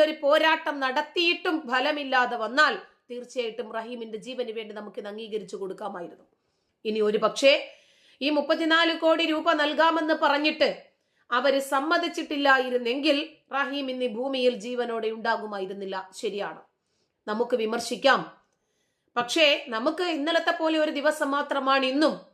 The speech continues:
എന്നാൽ ഈ റഹീമിന്റെ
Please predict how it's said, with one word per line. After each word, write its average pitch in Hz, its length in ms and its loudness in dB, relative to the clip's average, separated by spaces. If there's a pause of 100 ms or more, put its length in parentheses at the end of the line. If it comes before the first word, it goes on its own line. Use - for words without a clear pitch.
(420)
എന്നാൽ 240 360 2 (1080)
ഈ 233 160 -2 (500)
റഹീമിന്റെ 311 600 2